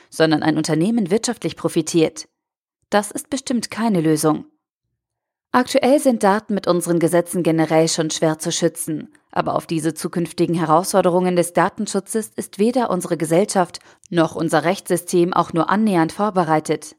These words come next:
Wir brauchen klare Regelungen, was mit unserer D N A, Blut- oder Fitnessdaten gemacht werden kann, wem sie gehören und wer daraus welchen Vorteil ziehen darf. Die nicht vorhandenen Regelungen verunsichern Verbraucher und Patienten völlig unnötig und verhindern die Nutzung der positiven Chancen aus der Digitalisierung für unsere Gesundheit.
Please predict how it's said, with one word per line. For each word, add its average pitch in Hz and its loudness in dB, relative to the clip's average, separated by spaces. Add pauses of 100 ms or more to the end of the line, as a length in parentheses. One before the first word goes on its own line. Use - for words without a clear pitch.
(760)
Wir 233 4
brauchen 254 0
klare 202 0
Regelungen, 151 2
was 156 -4
mit 156 -4
unserer 156 0
D 156 2
N 156 0
A, 170 2
Blut- 170 -4
oder 160 2
Fitnessdaten 175 -2
gemacht 175 -4
werden 165 0
kann, - -6 (500)
wem 156 2
sie 151 -8
gehören 170 -2
und 240 -4
wer 214 4
daraus 196 2
welchen 175 0
Vorteil 190 -2
ziehen 156 0
darf. 151 -2 (840)
Die 254 2
nicht 254 0
vorhandenen 208 0
Regelungen 208 2
verunsichern 180 0
Verbraucher 151 0
und 151 -2
Patienten 165 -4
völlig 160 0
unnötig 170 0
und 151 -6
verhindern 170 2
die 160 4
Nutzung 175 0
der 165 4
positiven 175 0
Chancen 196 -2
aus 220 -4
der 208 0
Digitalisierung 175 0
für - -2
unsere 180 0
Gesundheit. 175 0